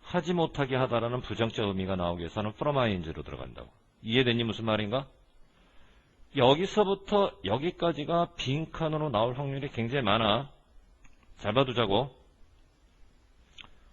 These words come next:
그러면 위에서 말한 외부의 힘에 해당하는 두 가지를 일단 써보면 하나는 중력이고 하나는 마찰력이지. 중력의 효과는 뭐야?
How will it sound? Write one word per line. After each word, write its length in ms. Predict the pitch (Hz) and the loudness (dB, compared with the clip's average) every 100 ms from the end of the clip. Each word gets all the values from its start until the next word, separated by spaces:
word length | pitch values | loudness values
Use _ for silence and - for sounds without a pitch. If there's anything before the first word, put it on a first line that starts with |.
| - | 2
그러면 480 | 151 143 156 85 - - _ - - - _ _ - - - _ - _ _ - | 6 8 8 6 -2 -20 _ -20 -20 -20 _ _ -20 -20 -20 _ -20 _ _ -14
위에서 500 | 95 120 208 226 220 | -4 0 4 4 6
말한 500 | 202 185 202 180 80 | 6 8 6 4 0
외부의 540 | 80 104 160 151 180 180 | 2 4 4 2 2 2
힘에 360 | - 202 196 | 0 0 2
해당하는 420 | 190 156 160 165 160 | 2 0 -2 -2 -4
두 220 | - 98 | -8 0
가지를 360 | 147 156 170 | 0 2 0
일단 300 | 110 98 135 | -2 0 -2
써보면 540 | 139 180 180 120 127 127 | -2 -2 -2 0 -2 -2
하나는 360 | 170 175 175 | -2 0 -2
중력이고 800 | 165 104 110 113 104 117 165 185 - - _ _ _ _ _ _ _ _ _ _ _ _ _ _ _ _ _ _ _ _ - | -2 -2 0 0 0 0 0 -2 -12 -20 _ _ _ _ _ _ _ _ _ _ _ _ _ _ _ _ _ _ _ _ -8
하나는 320 | 151 156 131 | -2 0 0
마찰력이지. 760 | 80 - 127 110 92 80 92 143 - - - - - _ _ - _ _ _ _ _ _ _ _ _ _ _ _ _ _ _ _ _ - - _ _ _ _ _ - - _ - _ _ _ - | -2 -2 0 0 -2 -2 -6 -8 -18 -20 -20 -20 -20 _ _ -20 _ _ _ _ _ _ _ _ _ _ _ _ _ _ _ _ _ -20 -20 _ _ _ _ _ -20 -20 _ -20 _ _ _ -8
중력의 460 | - 143 196 233 | 0 4 4 4
효과는 320 | 208 190 202 185 | 4 4 2 4
뭐야? 420 | 120 110 135 | 6 6 4